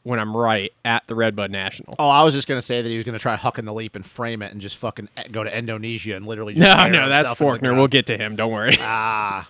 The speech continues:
Speaker 2: yeah. Okay. Uh, man.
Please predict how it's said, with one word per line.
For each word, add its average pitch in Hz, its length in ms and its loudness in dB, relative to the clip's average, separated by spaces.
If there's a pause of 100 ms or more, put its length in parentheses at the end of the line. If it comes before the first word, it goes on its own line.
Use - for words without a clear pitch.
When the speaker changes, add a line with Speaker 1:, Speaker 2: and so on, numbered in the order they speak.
Speaker 2:
yeah. 90 440 -14
Okay. 101 280 -10 (140)
Uh, 156 480 8 (960)
man. 147 480 4